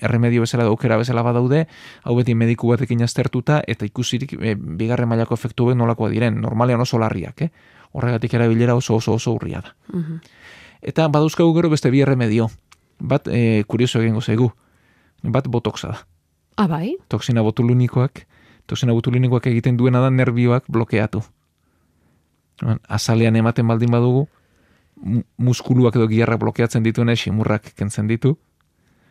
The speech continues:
Speaker 1: baina egin litekena da toxina botuliniko hau nervio sistemako nervioi ziztatu
Speaker 2: Bai.
Speaker 1: eta izerdia murriztu. No, hau, e, adibidez kopetean
Speaker 2: Bai.
Speaker 1: nahiko eraginkorra izan liteke, ez duelako eragin handirik, baina eskutan adibidez ezin da egin,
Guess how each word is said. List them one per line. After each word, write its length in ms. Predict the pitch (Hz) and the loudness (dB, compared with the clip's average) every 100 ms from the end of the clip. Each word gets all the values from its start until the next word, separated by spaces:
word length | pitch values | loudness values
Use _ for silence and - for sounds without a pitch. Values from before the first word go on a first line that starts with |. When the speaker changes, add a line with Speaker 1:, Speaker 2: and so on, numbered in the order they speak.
| _ | _
Speaker 1:
baina 200 | - 110 | -4 0
egin 180 | 110 113 | 2 2
litekena 420 | 110 113 117 117 120 | 0 0 0 0 0
da 80 | 127 - _ _ _ _ | -2 -6 _ _ _ _
toxina 320 | - - 110 | -10 -4 0
botuliniko 560 | 107 107 110 113 117 117 | 0 0 0 0 0 0
hau 140 | 127 - - | -2 -2 -6
nervio 380 | 117 110 110 | -4 -2 -2
sistemako 640 | 110 110 - 110 110 113 - - | -4 -6 -2 -2 -2 -4 -6 -6
nervioi 600 | 123 113 110 110 110 107 - _ _ _ _ _ | -4 -2 -2 0 0 -2 -6 _ _ _ _ _
ziztatu 520 | - - - 117 131 - _ _ _ | -12 -8 -4 -2 -2 -4 _ _ _
Speaker 2:
Bai. 340 | 185 160 170 240 | -8 -6 -6 -8
Speaker 1:
eta 220 | - 113 | -8 -2
izerdia 500 | 110 - 113 113 110 | 0 0 -4 -2 -2
murriztu. 460 | 65 - - - - - _ _ _ _ _ _ - | -2 -6 -6 -10 -14 -20 _ _ _ _ _ _ -12
No, 120 | - | -6
hau, 240 | - 117 - _ | -2 -2 -2 _
e, 120 | - 110 | -6 -2
adibidez 480 | 107 120 113 113 | 0 0 2 0
kopetean 640 | - 110 117 113 117 107 110 _ _ - | -2 -2 -2 0 2 0 -2 _ _ -8
Speaker 2:
Bai. 280 | 180 165 - - | -6 -6 -10 -4
Speaker 1:
nahiko 300 | 123 110 110 | -2 0 0
eraginkorra 420 | 110 107 - 107 | 0 -2 -2 -4
izan 200 | - 113 | -2 -2
liteke, 420 | 110 110 156 - - | -2 -4 -4 -4 -6
ez 140 | 127 | -8
duelako 300 | 196 101 95 | -4 -2 -2
eragin 220 | - 95 101 | -4 -2 -2
handirik, 280 | 120 131 151 | -2 -2 -2
baina 140 | 110 | -2
eskutan 340 | 117 117 113 110 | -2 -4 -2 0
adibidez 260 | 110 113 | 0 0
ezin 220 | 110 120 113 | -2 -2 0
da 80 | |
egin, 220 | 120 135 | 2 0